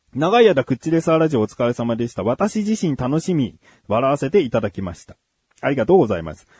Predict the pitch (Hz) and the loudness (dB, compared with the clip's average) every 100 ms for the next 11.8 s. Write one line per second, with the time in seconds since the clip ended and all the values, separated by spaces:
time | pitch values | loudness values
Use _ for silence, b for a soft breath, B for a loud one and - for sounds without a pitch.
0 | b - 208 214 - 226 190 147 135 156 | b -4 2 2 4 2 4 2 2 0
1 | - 139 127 123 117 175 - - 117 127 | 2 2 2 0 -2 -2 -4 -8 -2 -2
2 | 123 120 123 110 98 113 104 - 98 98 | 0 0 0 0 0 -2 -2 -2 -2 -2
3 | 98 123 180 123 107 107 - 135 113 123 | 0 2 2 0 -4 -4 -2 0 2 0
4 | 123 104 110 135 156 160 190 190 143 131 | 0 -2 -2 -2 2 2 4 4 2 0
5 | 147 135 120 101 95 92 131 127 127 196 | 2 0 0 -2 -2 -2 0 2 4 2
6 | 95 101 120 - 220 120 120 127 117 110 | 2 -4 -4 -2 -2 -2 0 -2 0 -2
7 | 104 - 185 214 214 - 190 277 214 - | -2 0 0 4 4 4 2 2 0 -4
8 | - b b b b - 101 117 117 117 | -14 b b b b -6 -2 0 0 -2
9 | 110 117 110 156 233 123 - 110 101 98 | -4 -2 0 2 0 -2 -2 -2 -2 -4
10 | 92 98 254 233 120 104 - - 85 - | -8 -4 0 0 0 -4 -6 -8 -8 -4
11 | 233 143 87 80 92 - - | -2 -2 -6 -8 -10 -10 -16